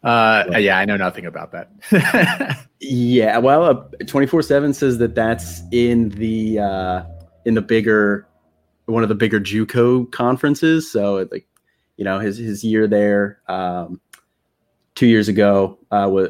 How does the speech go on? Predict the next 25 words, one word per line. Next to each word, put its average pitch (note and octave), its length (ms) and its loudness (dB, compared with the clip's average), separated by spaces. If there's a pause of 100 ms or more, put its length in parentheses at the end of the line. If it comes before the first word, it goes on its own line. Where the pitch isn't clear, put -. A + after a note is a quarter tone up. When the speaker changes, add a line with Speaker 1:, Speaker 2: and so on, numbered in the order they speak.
(140)
Speaker 2:
he A2+ 60 -4
had G#2 120 0
a - 20 -8
hundred A#2+ 200 0
eighty-four A2 400 0
yards, G#2 680 -2
thirteen, G#2 480 -4
or G#2 80 -4
a G#2 80 -2
hundred B2+ 220 2
eighty-four A2+ 300 0
carries, G#2+ 360 0
thirteen G#2 340 -4
hundred G2+ 300 -2
yards, G2 560 -4 (300)
fourteen G#2+ 340 0
touchdowns. G2+ 800 0 (480)
Um, F2 600 -4
you A2 80 2
know, G#2+ 80 4
and G#2+ 80 4
in G#2 100 4
their G2+ 320 2
bowl G2+ 440 2
game G2+ 540 -2